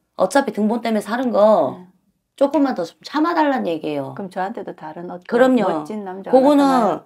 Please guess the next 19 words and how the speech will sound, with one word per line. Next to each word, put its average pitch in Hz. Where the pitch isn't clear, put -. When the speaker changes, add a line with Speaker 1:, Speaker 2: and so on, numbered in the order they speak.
Speaker 1:
그때 254
뒤에. 208
Speaker 2:
나타나요? 175
Speaker 1:
네. 208
Speaker 2:
음. 170
Speaker 1:
만약에 262
이게 214
마무리가 220
예를 196
들어 202
된다, 170
아름답게 254
마무리가 208
된다 180
그러면 170
당연히 330
배필감이야. 233
Speaker 2:
나타나고. 180
Speaker 1:
네. 165